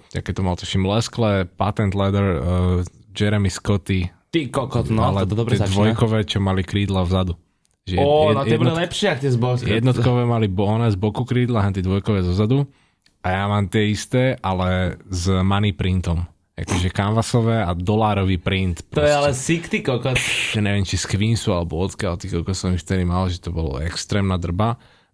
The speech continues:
Speaker 1: A ja som ich aj normálne, že dosť nosil. Lebo hen také tenisky, alebo väčšina ľudí, čo viem, tak to tak, že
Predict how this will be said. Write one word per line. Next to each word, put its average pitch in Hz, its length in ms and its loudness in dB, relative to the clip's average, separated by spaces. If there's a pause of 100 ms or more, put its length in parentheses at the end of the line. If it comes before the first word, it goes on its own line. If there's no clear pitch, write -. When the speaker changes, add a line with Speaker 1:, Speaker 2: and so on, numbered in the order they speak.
Speaker 1:
A 87 440 -2 (100)
ja - 160 -8
som 104 160 0
ich 92 100 -2
aj 92 140 -2
normálne, 95 240 0
že 82 100 -2
dosť 127 380 -2
nosil. 117 400 -2 (200)
Lebo 98 360 -4
hen 110 240 0
také 123 180 -2
tenisky, 110 440 -2
alebo 98 260 0
väčšina 104 320 0
ľudí, 98 240 0
čo 92 160 -4
viem, 92 240 0
tak 90 220 -6
to 92 200 -4
tak, 87 280 -4
že 87 260 -2